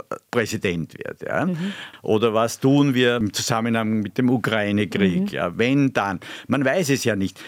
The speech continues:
Speaker 1: Es kann dieses sein, es kann jenes sein. Kann, und dann wird man sich vielleicht überlegen, was ist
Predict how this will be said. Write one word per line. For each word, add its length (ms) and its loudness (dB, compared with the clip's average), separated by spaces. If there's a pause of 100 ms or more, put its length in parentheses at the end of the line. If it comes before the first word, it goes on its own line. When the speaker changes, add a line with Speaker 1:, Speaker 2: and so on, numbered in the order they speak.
Speaker 1:
Es 100 -12
kann 240 -2
dieses 380 2
sein, 180 2
es 100 -4
kann 160 -2
jenes 360 0
sein. 200 -2
Kann, 200 -4
und 200 -2
dann 160 0
wird 140 2
man 160 4
sich 200 -4
vielleicht 540 2
überlegen, 560 4 (320)
was 360 2
ist 380 -2